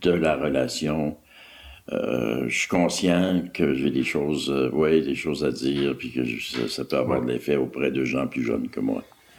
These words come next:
Speaker 2: Mais ça, en même temps, vous dites ça, mais j'ai pas l'impression qu'en tant que société, euh, au Québec, là, société occidentale en général, les vieux sont très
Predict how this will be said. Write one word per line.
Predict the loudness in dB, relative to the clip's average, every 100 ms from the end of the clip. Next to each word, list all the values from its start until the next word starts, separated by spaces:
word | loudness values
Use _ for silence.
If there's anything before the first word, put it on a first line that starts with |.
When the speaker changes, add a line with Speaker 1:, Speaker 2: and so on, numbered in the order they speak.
| -6
Speaker 2:
Mais | -2
ça, | 2
en |
même | 2 2
temps, | 2 2 0
vous | -2 -4
dites | -4 -6
ça, | 0 2 4
mais | 2
j'ai | 2 0
pas | 0 0
l'impression | 2 2 2 0 -2
qu'en | 0 0 2
tant | 0 -4
que |
société, | -2 -4 -4 -6 0 4 6 6
euh, | 4 2 -2 -4 -6 -12 -20 -16 -8
au | -6 -6 -8
Québec, | -4 -2 0 2 0
là, | 0 -4 -6
société | -8 -6 -4 0
occidentale | -2 -2 -6 -2 0
en | 0 -2
général, | -6 -4 0 2 2
les | -2
vieux | -4 -6
sont | -6 -8 -10 -10 -12 _ -16
très | -12 -4 -2 0 -2 -4 -8